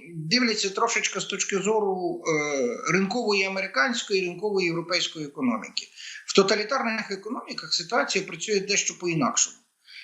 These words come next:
Я вам хочу нагадати, е, класичний варіант тоталітарної економіки під назвою «економіка Радянського Союзу», яка, е, абсолютно спокійно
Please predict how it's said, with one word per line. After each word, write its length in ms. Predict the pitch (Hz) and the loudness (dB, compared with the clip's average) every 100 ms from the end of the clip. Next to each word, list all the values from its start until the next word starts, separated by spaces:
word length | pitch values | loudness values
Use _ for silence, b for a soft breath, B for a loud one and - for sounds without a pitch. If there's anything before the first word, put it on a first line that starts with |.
| B | B
Я 120 | 170 226 | 4 4
вам 100 | 233 | 4
хочу 260 | 247 233 220 | 2 2 2
нагадати, 840 | 202 202 220 220 214 202 190 - | -2 0 -2 -2 -4 -8 -8 -8
е, 380 | 175 170 156 151 - _ _ _ _ | -6 -4 -4 -6 -8 _ _ _ _
класичний 460 | 208 - 220 - 196 | 2 4 4 0 -2
варіант 320 | 196 190 175 | 0 0 -2
тоталітарної 680 | 175 185 180 180 175 175 170 | -8 -4 0 2 2 0 -6
економіки 640 | 170 175 170 151 139 - - | -8 -6 -4 -2 -2 -4 -6
під 120 | 160 | 0
назвою 560 | 170 160 160 151 151 139 | 2 2 -2 -2 -2 -6
«економіка 460 | 143 170 165 156 160 | -2 0 2 2 2
Радянського 540 | 160 147 131 - 147 | 2 0 0 -2 -2
Союзу», 520 | - 226 311 233 - - _ _ _ _ _ B B B B - | 0 2 2 0 -6 -14 _ _ _ _ _ B B B B 4
яка, 500 | 262 - 220 208 190 175 - 151 | 4 6 4 2 -2 -4 -10 -14
е, 420 | 147 143 135 - | -10 -8 -8 -10
абсолютно 440 | 156 - 302 - 240 | -8 -2 -2 0 -2
спокійно 760 | - 202 - 185 156 139 - | -2 -6 -2 -2 -2 -6 -8